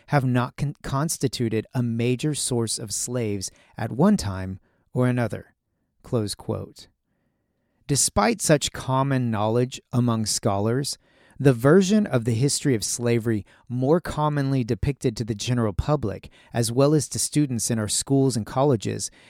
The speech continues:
is more along the lines of Roots or other similar productions.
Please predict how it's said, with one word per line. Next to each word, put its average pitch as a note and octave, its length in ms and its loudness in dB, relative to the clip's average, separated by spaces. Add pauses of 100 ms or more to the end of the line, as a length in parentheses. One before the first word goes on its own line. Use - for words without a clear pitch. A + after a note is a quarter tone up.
(120)
is B2+ 160 2
more C#3+ 300 6
along C3 340 4
the A#2 100 2
lines A#2 360 0
of G2+ 200 -4
Roots - 540 2 (260)
or C3 160 2
other C3 240 4
similar A#2+ 560 2
productions. G2 960 -6